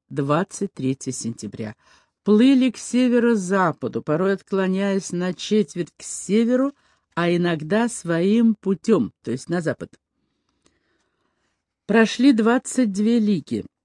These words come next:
Видели голубя, глупыша, ещё одну речную птицу и белых птиц. Травы попадалось много,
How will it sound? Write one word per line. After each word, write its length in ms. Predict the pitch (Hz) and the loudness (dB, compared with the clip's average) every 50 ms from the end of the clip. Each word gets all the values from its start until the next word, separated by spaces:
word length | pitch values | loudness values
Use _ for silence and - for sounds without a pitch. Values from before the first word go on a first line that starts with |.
| _ _ _ - | _ _ _ 0
Видели 680 | 175 202 190 226 254 233 214 240 240 233 247 247 226 208 _ _ _ _ _ _ _ - | 0 2 4 4 2 2 2 2 2 4 4 2 2 0 _ _ _ _ _ _ _ -12
голубя, 800 | 175 165 180 202 196 185 185 180 175 175 160 175 175 170 170 - _ _ _ _ _ _ _ _ _ _ _ _ | -6 0 2 4 4 4 2 2 0 -2 -2 -2 -4 -4 -6 -10 _ _ _ _ _ _ _ _ _ _ _ _
глупыша, 920 | - 180 196 233 247 247 - 247 240 - - - - 160 143 135 139 147 - _ _ _ _ _ - 165 | -4 0 2 4 4 4 2 0 -2 -2 -2 -4 -4 -2 -2 -2 -4 -6 -10 _ _ _ _ _ -6 -2
ещё 400 | 185 208 196 - - 233 233 226 | -2 -2 -2 -2 0 2 2 2
одну 200 | 202 190 220 214 | 4 2 2 2
речную 520 | 208 208 - - - 208 208 196 190 170 | 2 0 -2 -2 -2 0 0 0 0 -4
птицу 600 | - - - 214 226 208 - - - 254 262 247 _ _ _ _ _ _ _ _ _ - | -6 -6 -4 -2 -2 -2 -4 -4 -4 -4 -4 -4 _ _ _ _ _ _ _ _ _ 0
и 120 | 214 233 | 2 2
белых 580 | 190 156 175 190 185 170 160 156 156 151 - - | 2 2 0 0 2 2 2 0 -2 -4 -6 -10
птиц. 540 | - _ - 143 139 131 - - - - _ _ _ _ _ _ _ _ _ _ _ | -18 _ -2 -2 -2 -2 -2 -8 -14 -16 _ _ _ _ _ _ _ _ _ _ _
Травы 360 | - 214 226 226 220 269 262 | -2 0 2 2 2 2 0
попадалось 640 | - 254 202 247 233 220 214 247 254 254 233 - - | 0 -2 0 0 0 0 2 0 2 0 0 0 2
много, 560 | 220 214 208 202 196 190 175 165 185 220 262 | 2 2 4 2 2 0 -2 -2 -4 -4 -6